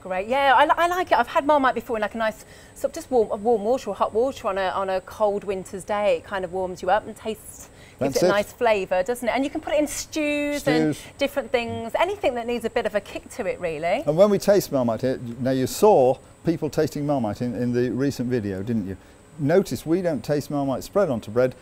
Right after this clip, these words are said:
Speaker 2: we put it into water because that's much cleaner.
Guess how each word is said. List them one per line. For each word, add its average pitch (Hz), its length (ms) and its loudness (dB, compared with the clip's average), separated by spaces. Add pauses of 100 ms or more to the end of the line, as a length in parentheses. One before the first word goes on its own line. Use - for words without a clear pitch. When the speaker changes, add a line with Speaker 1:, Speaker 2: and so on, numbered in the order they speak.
(140)
Speaker 2:
we 151 240 0
put 175 180 0
it 151 140 -4
into 127 200 -2
water 123 360 -2 (160)
because 127 240 -10
that's 117 180 -8
much - 300 -6
cleaner. 120 480 -4